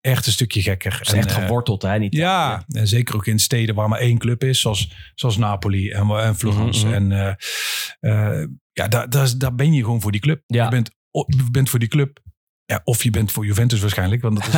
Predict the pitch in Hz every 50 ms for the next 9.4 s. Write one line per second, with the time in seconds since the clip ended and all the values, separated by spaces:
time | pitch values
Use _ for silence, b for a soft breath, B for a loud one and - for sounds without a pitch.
0 | 139 120 120 113 117 113 107 117 - 117 92 123 110 - - 120 107 95 - 117
1 | 98 104 95 98 123 123 117 107 104 107 - 117 110 117 123 - 110 92 90 92
2 | 127 127 131 135 131 131 104 85 - 143 139 123 117 131 135 135 - - 98 104
3 | 117 117 - 98 87 87 87 85 87 80 78 - 85 90 - 85 82 87 85 -
4 | - 87 82 78 - - - _ _ - 92 - - 101 - - 98 92 90 92
5 | 92 95 92 92 - - - 113 104 - - 131 131 123 113 123 147 147 143 123
6 | 113 101 - 117 107 - - 104 104 101 98 95 95 95 95 92 101 - 104 98
7 | 90 92 90 87 87 82 85 85 80 92 - 92 95 98 92 71 90 92 - -
8 | 110 98 98 98 98 - 107 98 92 92 95 92 92 - - 101 98 92 95 90
9 | 95 98 98 87 82 82 82